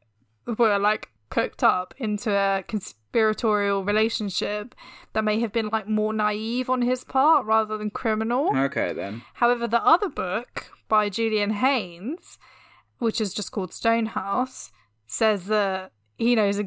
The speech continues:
Speaker 1: he knew exactly what he was doing. So it's kind of, one book is taking the side of he was just naive and he didn't know what he was doing. The other book is taking the side of he definitely knew what he was doing.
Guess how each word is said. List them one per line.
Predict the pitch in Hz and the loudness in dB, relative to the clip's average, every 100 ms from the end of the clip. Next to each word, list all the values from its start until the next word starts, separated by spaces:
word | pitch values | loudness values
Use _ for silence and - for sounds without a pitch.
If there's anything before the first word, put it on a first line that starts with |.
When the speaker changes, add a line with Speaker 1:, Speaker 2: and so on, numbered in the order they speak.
| 202 | -2
Speaker 1:
he | 220 226 | 2 2
knew | 208 196 | 4 0
exactly | - 208 202 214 | 2 2 0 -4
what | 202 196 | -2 -2
he | 202 | -2
was | 175 160 | -2 -4
doing. | 208 202 208 202 220 214 - - _ | -6 -6 -8 -6 -6 -6 -12 -20 _
So | - - 208 | -4 0 2
it's | 208 196 - | 2 0 -4
kind | - 233 240 240 | 0 4 4 2
of, | 233 202 - _ | 0 -2 -10 _
one | 226 214 233 226 | -2 2 2 2
book | 208 214 - | -2 -2 -2
is | 208 202 190 185 - - - | -2 0 -2 -4 -4 -2 -2
taking | 220 208 | -2 -2
the | 196 | -2
side | - 202 | -2 -2
of | 190 - | -4 -6
he | 226 | -2
was | 208 190 | 0 0
just | 202 - | -2 -2
naive | 202 190 202 202 202 190 | 0 0 -2 -2 -4 -4
and | 196 | -4
he | 208 | -2
didn't | 202 | -4
know | 196 190 | -4 -4
what | |
he | 190 | -4
was | 180 | -2
doing. | 285 285 277 | 0 2 2
The | 247 | 2
other | 214 208 | 0 0
book | 208 - | -2 -4
is | - | -4
taking | 214 202 190 | -4 -4 -4
the | |
side | - 190 185 | -4 -2 -2
of | 185 - - - - | -4 -6 -18 -20 -8
he | 220 | -6
definitely | 175 254 233 - 208 196 | -2 2 2 0 -10 -8
knew | 190 180 | -6 -6
what | 190 196 | -4 -4
he | 196 | -2
was | 202 | -2
doing. | 214 214 214 208 | -4 -4 -4 -6